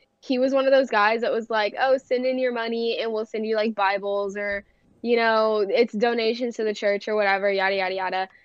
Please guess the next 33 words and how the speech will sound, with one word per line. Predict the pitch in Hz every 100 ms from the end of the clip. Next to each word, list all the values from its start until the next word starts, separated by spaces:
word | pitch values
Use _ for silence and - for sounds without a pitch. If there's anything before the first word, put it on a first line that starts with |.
| _ _
He | 285 277
was, | 294
like, | 311 285 -
actually | - 226 - 254 254
scamming | _ - 214 226 233 214 190
everyone. | 208 202 185
It | 170
was | 208
a | 208
tax | - 208 202 214 -
scam, | 202 190 175
and | 208 220
it | 214 -
found | 214 214 208
out | 196 208
that | 202
he | - 233
had, | 220
like, | 214 208
a |
private | - 202 190 180
island, | - 233 247 247 247 240 -
he | 226
had, | 196
like, | 185 180
a |
jet, | 190 - 233 233 226 _ _ _
he | 262
had, | 233
like, | 220 -
a, | 185 180 156
like, | 202 202
a | 180